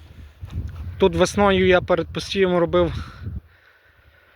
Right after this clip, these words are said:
е, знову ж таки дискою бороною. Тут два сліда, а тут во пів поля взагалі три. Ну бо тут, тут жах був,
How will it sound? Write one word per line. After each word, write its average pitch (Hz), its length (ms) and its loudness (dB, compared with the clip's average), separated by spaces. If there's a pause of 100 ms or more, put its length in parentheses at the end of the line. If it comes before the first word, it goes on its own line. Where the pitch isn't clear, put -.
(540)
е, 170 260 8
знову 180 300 2
ж - 60 -10
таки 170 200 -2
дискою 170 360 0
бороною. 165 600 4
Тут 147 200 -4
два 190 260 2
сліда, 190 500 2 (680)
а 180 60 -6
тут - 200 -10
во 185 200 6
пів 208 260 -2
поля 151 400 2 (340)
взагалі 160 440 0
три. 147 300 -4
Ну 156 140 -2
бо 180 120 -2
тут, 190 240 -2 (640)
тут 170 120 -6
жах 151 320 2
був, 139 200 -10